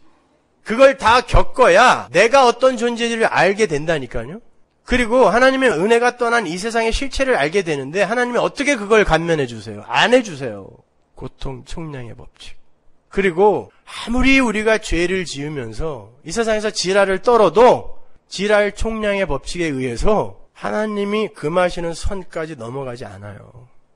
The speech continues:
걱정하지 마세요. 그러니까 여러분 주변에 있는 이들이 "하, 저 인간은 왜 저렇게 지랄을 떠나?" 그렇게 보이더라도 언젠간 멈춰질 거야.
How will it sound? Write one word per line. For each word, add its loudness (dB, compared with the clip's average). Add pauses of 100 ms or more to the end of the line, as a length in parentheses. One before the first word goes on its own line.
(140)
걱정하지 -10
마세요. -20 (420)
그러니까 -8
여러분 -6
주변에 -10
있는 -14
이들이 -8 (580)
"하, -14
저 -6
인간은 -12
왜 -12
저렇게 -12
지랄을 -10
떠나?" -12 (180)
그렇게 -10
보이더라도 -4 (880)
언젠간 -8
멈춰질 -8
거야. -18